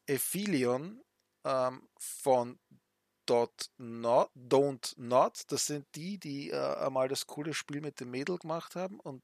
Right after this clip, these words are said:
dann dieses, äh, andere coole Spiel mit dem Mädel gemacht haben.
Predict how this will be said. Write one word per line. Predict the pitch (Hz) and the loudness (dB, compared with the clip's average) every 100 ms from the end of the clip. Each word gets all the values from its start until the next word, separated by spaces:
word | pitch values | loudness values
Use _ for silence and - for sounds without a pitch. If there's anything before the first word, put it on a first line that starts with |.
| - | -4
dann | 123 123 127 | -2 -4 -10
dieses, | 123 120 - 123 117 110 - - - _ - | -12 -12 -10 -8 -8 -8 -10 -12 -14 _ -10
äh, | 64 64 67 65 - _ _ _ _ _ _ _ _ _ _ | -6 -6 -6 -8 -12 _ _ _ _ _ _ _ _ _ _
andere | 131 165 170 | -4 -2 -4
coole | - 160 | -4 -4
Spiel | 147 170 | -6 -8
mit | 165 | -8
dem | 156 | -4
Mädel | 156 160 | 0 0
gemacht | 160 160 151 180 | 0 -4 -4 -6
haben. | 226 | -8